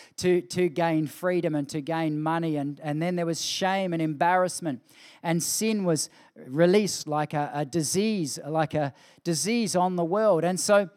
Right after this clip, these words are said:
we can see for a time the world have, had to suffer that. And then when Jesus came, he gave us the antidote. He gave us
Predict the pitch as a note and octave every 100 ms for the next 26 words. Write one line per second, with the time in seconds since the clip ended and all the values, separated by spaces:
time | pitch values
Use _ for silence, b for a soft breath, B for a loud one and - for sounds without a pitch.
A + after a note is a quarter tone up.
0 | b b b G3 - G3 F3 - A#3 A#3
1 | D#3+ G3 F#3+ F3 - G#3+ A#3+ A3+ E3 C#3+
2 | D3 - b b F3+ F3 G#3+ A3+ A3 F3
3 | F#3 - D3 F#3 E3 E3+ - G#3+ A#3+ F#3+
4 | E3 E3 E3 F3 F#3 F#3+ F3 G3+ A#3+ C4
5 | A3+ F3 E3 E3+ D#3+ E3 D#3 B2+ F#3 G#3+
6 | A3+ E3 C#3 B2+ D3+ D#3 E3+ F#3 D#3+ C#3
7 | B2+ F#2+ B B B - F#3 C#3 F#3 G#3
8 | A3+ F#3+ D#3+ C#3 -